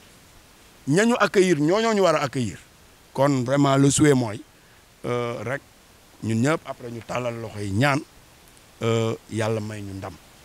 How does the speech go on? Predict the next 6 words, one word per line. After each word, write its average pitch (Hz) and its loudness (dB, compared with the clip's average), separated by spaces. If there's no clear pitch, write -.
Ndax 117 0
ndamu, 180 2
euh, 151 6
ku 240 -2
mënti 220 2
doon 143 2